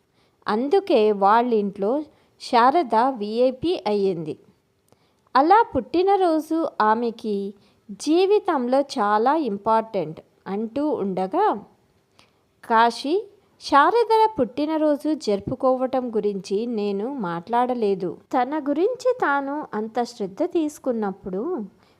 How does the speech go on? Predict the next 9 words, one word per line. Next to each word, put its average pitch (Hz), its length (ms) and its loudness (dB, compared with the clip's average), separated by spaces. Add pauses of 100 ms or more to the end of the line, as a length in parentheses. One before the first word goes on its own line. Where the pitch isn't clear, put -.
(120)
మా 247 160 2
అమ్మ 285 440 0
గురించి, 294 720 -4 (440)
కనీసం 427 680 0
నా 240 180 0
గురించి 240 760 -4 (380)
కొంచెమైనా 294 840 -2
ఆలోచించాలి 262 920 0
కదా." 220 360 -4